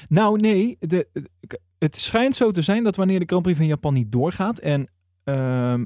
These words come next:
als dat zou worden afgelast, is dat overigens niet het eerste motorsportevenement dat niet door zou gaan.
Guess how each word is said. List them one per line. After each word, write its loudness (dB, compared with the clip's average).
als -2
dat 0
zou 2
worden 0
afgelast, -2
is -4
dat -2
overigens 0
niet 2
het -2
eerste 0
motorsportevenement -2
dat 2
niet 2
door 2
zou 0
gaan. -2